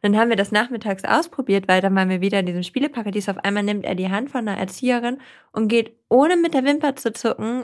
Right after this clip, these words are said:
in diesen Bereich, wo keine Eltern, sag ich mal, erlaubt sind, wo die Kinderbetreuung ist. Und dann meinten die, meinten wir so, „Okay, komm, wir probieren das jetzt mal.“ Sind wir hochgegangen, Kaffee trinken, die hatten auch unsere Handynummer.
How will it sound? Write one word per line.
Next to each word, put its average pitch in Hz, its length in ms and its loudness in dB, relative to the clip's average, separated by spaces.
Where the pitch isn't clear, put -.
in 220 140 0
diesen 208 300 0
Bereich, 202 540 2
wo 202 100 -2
keine 202 380 0
Eltern, 190 460 0
sag 175 160 2
ich - 120 -14
mal, 170 180 -4
erlaubt 170 420 0
sind, 320 340 0
wo 233 80 6
die 233 80 4
Kinderbetreuung 190 800 2
ist. 180 240 -4
Und 202 80 6
dann 196 320 4
meinten 208 360 2
die, 226 220 0
meinten 196 260 2
wir 190 80 2
so, 180 100 -2
„Okay, 196 240 -2
komm, 208 200 -2
wir 190 100 0
probieren 180 360 -2
das 240 140 0
jetzt 240 180 -2
mal.“ 220 120 0
Sind 190 160 0
wir 180 120 0
hochgegangen, 180 460 -2
Kaffee 185 340 -4
trinken, 185 300 -6
die 175 100 -2
hatten 165 140 -6
auch 180 140 -6
unsere 170 220 -4
Handynummer. 190 580 -2